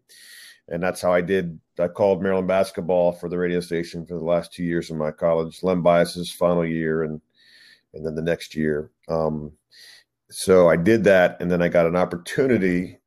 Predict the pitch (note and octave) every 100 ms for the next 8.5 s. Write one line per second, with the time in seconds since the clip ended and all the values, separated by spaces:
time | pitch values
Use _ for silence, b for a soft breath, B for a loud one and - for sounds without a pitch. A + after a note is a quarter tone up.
0 | _ - D#2+ D#2 D#2 D2+ D2 _ _ _
1 | _ - F2+ E2+ D#2 A2 G2+ E2+ D#2 G2
2 | F#2+ F#2+ G#2 F2+ F2+ F2+ E2+ E2 D2+ -
3 | - _ G2 F#2+ F2+ - - - _ -
4 | G2+ G2 G2+ F2+ F2 E2+ G#2+ A2 F2+ E2+
5 | E2+ _ - D#2+ D#2+ F#2 G#2+ F#2+ E2 D2+
6 | _ - B B B B B B B B
7 | B - G2 E2 F#2 F2 G2 F#2 E2 G2+
8 | - G2 F#2+ F2+